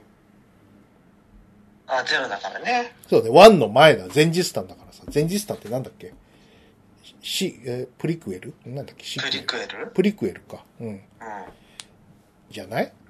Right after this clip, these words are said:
Speaker 2: プリクエルって、
Speaker 1: うん。
Speaker 2: まあ、大体面白くないわけじゃないですか。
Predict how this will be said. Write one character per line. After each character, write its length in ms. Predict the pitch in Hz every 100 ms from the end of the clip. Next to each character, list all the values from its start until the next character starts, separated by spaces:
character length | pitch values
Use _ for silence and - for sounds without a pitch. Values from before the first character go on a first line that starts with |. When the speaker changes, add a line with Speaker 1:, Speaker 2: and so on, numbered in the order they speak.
| _
Speaker 2:
プ 100 | -
リ 120 | 330
ク 140 | - 320
エ 100 | 135
ル 140 | 107
っ 60 | -
て、 80 | 110
Speaker 1:
う 60 |
ん。 40 | 123
Speaker 2:
ま 100 | 170
あ、 60 |
大 160 | 131 185
体 100 | 240
面 200 | 165 208
白 160 | 208
く 100 | -
な 120 | 104 151
い 80 |
わ 100 | 131 -
け 60 |
じ 60 | 92
ゃ 40 |
な 80 | 95
い 20 | -
で 60 |
す 100 |
か。 60 | -